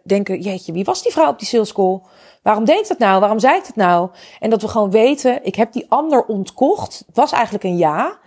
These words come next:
En nu was het alsnog een nee, terwijl ik wist, ik kon diegene gewoon goed helpen. Of ik was te onzeker. Of nu heb ik diegene per ongeluk toch weer gerateld en iets gezegd. En waarom doe ik dat nou?"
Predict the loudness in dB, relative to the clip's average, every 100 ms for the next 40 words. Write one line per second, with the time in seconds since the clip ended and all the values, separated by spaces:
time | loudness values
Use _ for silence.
0 | -20 -20 -20 _ 2 4 2 0 0 0
1 | 0 2 2 2 0 2 2 2 0 -2
2 | -16 _ _ _ -12 -8 -8 -4 -4 -2
3 | -2 0 0 4 4 4 2 4 4 2
4 | -6 _ -12 -10 -6 -6 0 2 2 2
5 | 0 2 2 -2 -6 -8 -8 -10 -8 -6
6 | -8 -8 -10 -8 -8 -6 -8 -8 _ -20
7 | _ _ -6 -4 0 0 4 6 6 4
8 | 2 0 0 -4 -4 -4 0 2 0 0
9 | -4 -2 -2 -2 -2 0 2 2